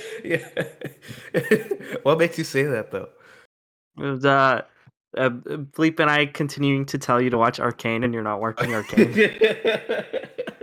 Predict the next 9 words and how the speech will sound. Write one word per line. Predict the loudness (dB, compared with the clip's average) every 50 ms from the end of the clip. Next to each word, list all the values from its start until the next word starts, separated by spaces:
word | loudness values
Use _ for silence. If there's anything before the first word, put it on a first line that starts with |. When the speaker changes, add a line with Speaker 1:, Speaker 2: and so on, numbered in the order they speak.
| -20 -20 -20 _ _ -20 -20 -6 -2
Speaker 2:
That's | -2 -2 0 2
one | 2 4 4 4 4
example | 2 4 4 4 4 2 2 2 2 2
of | 2 2
many. | 0 0 0 -2 -4 -6 -8 -12 _ _ _ _ _ _ _ -20 _ _ _ _ _ _ -20 -20 _ _ _ _
Speaker 1:
Uh, | -20 -20 -20 -20 -20 -20 -20 -20
that's | -20 -20 -20 -20 -20 _ -20 -20
f-, | -20
fair. | -14 -10 -8 -8 -8 -10